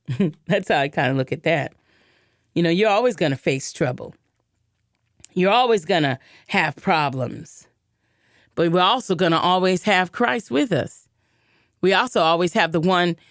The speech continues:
that, the source, to look up to the hills for which cometh our help, 'cause our help comes from the Lord.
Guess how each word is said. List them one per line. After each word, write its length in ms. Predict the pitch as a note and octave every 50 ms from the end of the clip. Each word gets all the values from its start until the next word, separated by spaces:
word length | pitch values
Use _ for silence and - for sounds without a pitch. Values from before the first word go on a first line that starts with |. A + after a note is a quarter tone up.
| _ _ _ _
that, 200 | - F#3 D#3+ -
the 80 | F3+ F3+
source, 720 | - - - C#4+ C4+ C4 G3 C3 C#3+ - - - - - - _ _ _ _ _ _ _ _ _ _ _ _ _ _ _ _ _
to 140 | - - F#3+
look 200 | G3 G#3+ G3+ -
up 120 | A3 - -
to 120 | - G#3+
the 80 | G3 F#3+
hills 400 | - C4+ C4+ A3 G3+ F3+ - -
for 60 | F3+
which 200 | E3+ E3 - -
cometh 300 | - A3+ F#3+ F3+ E3 -
our 160 | D#3+ D#3 E3
help, 420 | F3+ A3 B3 A#3+ F#3+ - - _ _ _ _ _ _ _ _ _ _ _ _ _
'cause 200 | - G3+ F3 F#3+
our 140 | E3+ E3
help 300 | E3+ F3+ G#3+ F#3 - -
comes 560 | _ - G#3+ F#3 E3+ D#3+ D3 D3 - - - - _ _ _ _ _
from 220 | - - F3 E3
the 100 | E3 E3
Lord. 420 | E3+ F3+ G#3 C#4 B3+ F3 - -